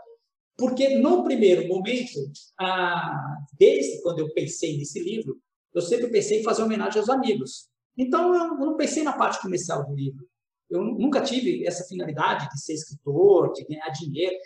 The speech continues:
Eu nu-, nu-, nunca pensei nisso. Eu, eu falei, "Pô, eu vou fazer agora um livro que eu quero presentear meus amigos." Eu, eu, antes da pandemia, minha casa sempre teve gente, os amigos, sempre recebi os amigos. Então, a ideia era isso.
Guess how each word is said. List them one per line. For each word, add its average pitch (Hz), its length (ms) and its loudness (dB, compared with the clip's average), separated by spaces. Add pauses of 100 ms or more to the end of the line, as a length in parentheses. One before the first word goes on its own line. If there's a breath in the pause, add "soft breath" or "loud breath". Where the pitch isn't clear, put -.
(180 loud breath)
Eu 214 120 8
nu-, 262 180 4
nu-, 240 160 0
nunca 240 220 -2
pensei 240 340 -4
nisso. 175 440 -2
Eu, 180 200 -2 (440)
eu 190 460 4 (100)
falei, 170 240 -2
"Pô, 208 120 4
eu 160 60 4
vou - 120 -2
fazer 185 180 0
agora 190 260 2
um - 40 -2
livro 254 300 -2
que 269 100 -4
eu 269 120 0
quero 302 260 0
presentear 202 440 -2
meus 151 160 -2
amigos." - 440 -10 (320)
Eu, - 380 2
eu, 214 180 8
antes 277 240 2
da 190 100 0
pandemia, 190 480 -2
minha 214 160 -6
casa 220 300 -6
sempre 247 440 -6
teve 175 240 -4
gente, 165 520 -8
os - 100 -12
amigos, 147 440 -4
sempre - 340 -12
recebi 151 360 -8
os 143 120 -8
amigos. 143 400 -4 (420)
Então, 196 260 -2
a 254 100 2
ideia 233 580 2
era 277 340 -2
isso. - 320 -6